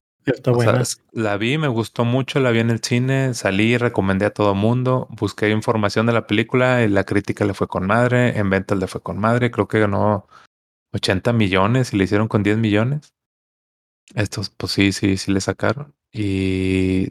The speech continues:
Speaker 2: y te digo, la crítica le, pues le pusieron casa, sobre todo por lo mismo de que no es el estilo clásico de terror, no
Speaker 1: Ujú.
Speaker 2: es de un asesino, no es de un
Speaker 1: Ujú.
Speaker 2: monstruo, es algo, pues, todavía más, más cabrón. Medio, a lo mejor,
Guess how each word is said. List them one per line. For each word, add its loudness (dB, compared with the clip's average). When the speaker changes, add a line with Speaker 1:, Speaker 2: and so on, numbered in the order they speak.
Speaker 2:
y 0
te 0
digo, 4
la 0
crítica 0
le, 0
pues 2
le 4
pusieron 0
casa, -4
sobre 0
todo 0
por 2
lo 2
mismo 2
de 2
que -4
no 2
es -2
el 2
estilo 0
clásico 0
de 2
terror, -2
no 0
Speaker 1:
Ujú. 4
Speaker 2:
es 2
de 2
un 2
asesino, 0
no 0
es 0
de -2
un 4
Speaker 1:
Ujú. -2
Speaker 2:
monstruo, -2
es -4
algo, 0
pues, -12
todavía 2
más, -4
más -4
cabrón. 0
Medio, -2
a 0
lo 0
mejor, -2